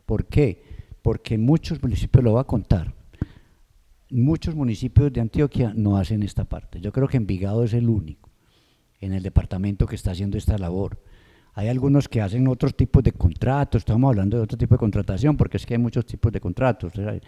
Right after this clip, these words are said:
hay convenios, hay contratación social, hay contratación directa, hay contratación de,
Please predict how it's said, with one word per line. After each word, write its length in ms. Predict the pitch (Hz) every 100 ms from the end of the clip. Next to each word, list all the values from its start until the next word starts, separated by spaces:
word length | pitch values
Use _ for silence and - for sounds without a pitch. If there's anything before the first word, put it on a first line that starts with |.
| - - _
hay 100 | -
convenios, 800 | - 104 95 101 110 101 98 87
hay 440 | 87 90 95 92 90
contratación 580 | 92 87 87 87 85 82
social, 520 | 92 80 107 110 95
hay 80 | 87
contratación 600 | 101 92 90 87 82 85
directa, 420 | 90 107 107 92
hay 60 |
contratación 640 | 85 107 101 98 85 85 85
de, 240 | 98 101